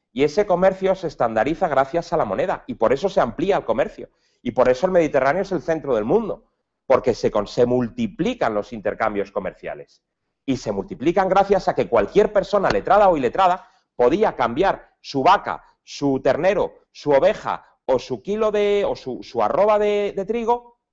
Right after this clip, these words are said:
a cambio de unas monedas y no necesariamente haciendo trueque. Entonces, eso evidentemente acompañado por el hecho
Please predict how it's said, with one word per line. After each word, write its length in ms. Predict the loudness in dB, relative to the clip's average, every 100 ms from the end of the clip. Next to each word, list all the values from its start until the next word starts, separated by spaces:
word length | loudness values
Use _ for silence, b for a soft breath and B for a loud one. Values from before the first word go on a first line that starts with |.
| _ -18
a 120 | -6
cambio 260 | -6 -4
de 80 | -4
unas 160 | -4 -4
monedas 380 | -4 -2 -2 -2
y 40 |
no 120 | -4 -2
necesariamente 920 | -4 -8 -4 -4 -4 -4 -6 -6 _ _ _
haciendo 360 | -10 -6 -6 -6
trueque. 420 | -8 -10 -14 _ _ _ _ _ _ _ _ _ _ _ _ _ _ _ _
Entonces, 560 | -2 0 0 -2 -8 _ _ _ _ _ _ _ _ _ _
eso 260 | -2 2 6
evidentemente 760 | 6 4 2 0 0 -2 -8 -6 -2
acompañado 1000 | 0 0 0 0 0 2 2 0 -6 _ _ _ _ _ _ _ _ _ _ _ _ _ _ _ _ 2
por 440 | 4 4 0 -6
el 140 | 0 2
hecho 380 | 0 -8 -20